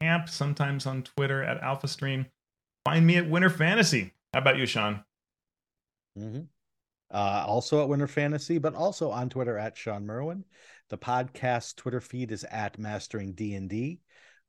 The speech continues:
Speaker 2: We are also on Mastodon at Mastering D and D on Dice Camp, and I am on Mastodon at Sean Merwin at tabletop dot social. And we are also on the YouTubes.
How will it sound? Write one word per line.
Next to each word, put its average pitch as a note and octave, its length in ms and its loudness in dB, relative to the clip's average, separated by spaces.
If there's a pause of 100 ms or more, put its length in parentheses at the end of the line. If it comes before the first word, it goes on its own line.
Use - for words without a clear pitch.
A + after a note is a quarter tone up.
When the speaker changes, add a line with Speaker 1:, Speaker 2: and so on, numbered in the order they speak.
(180)
Speaker 2:
We G#2+ 280 0
are A2 120 0
also G#2+ 300 -4
on G2+ 180 -6
Mastodon A2 720 -4
at G2+ 220 -8
Mastering G#2 400 -8
D G2 160 -6
and G2+ 100 -8
D G2+ 140 -6
on F#2 200 -8
Dice B2+ 260 -2
Camp, C3 360 -4
and F#2+ 140 -10
I G2+ 120 -8
am G#2+ 120 -6
on G#2+ 140 -6
Mastodon G#2+ 680 -6 (380)
at - 140 -14 (220)
Sean A#2+ 380 -2
Merwin A#2+ 480 -2
at A2 380 -8 (220)
tabletop A2 800 -6 (120)
dot F#2 300 -12
social. F#2 560 -12 (880)
And E3 400 4 (240)
we C3 200 2
are A2+ 320 0
also C3 680 -2
on A#2+ 540 -4 (460)
the A2 120 -2
YouTubes. G2 880 -2